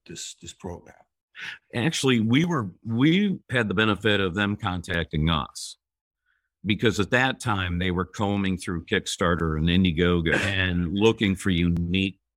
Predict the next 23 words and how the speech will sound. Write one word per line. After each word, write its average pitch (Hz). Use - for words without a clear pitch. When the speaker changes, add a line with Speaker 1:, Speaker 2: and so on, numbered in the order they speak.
Speaker 2:
cool 101
products 90
that, 82
that 92
the 90
consumer 90
wanted 87
via 87
their 82
donations 85
pre-launch. 95
So 92
they 107
contacted 101
us 87
and 101
we 139
assisted 104
them 65
in 87
many 123
ways. 78
And 104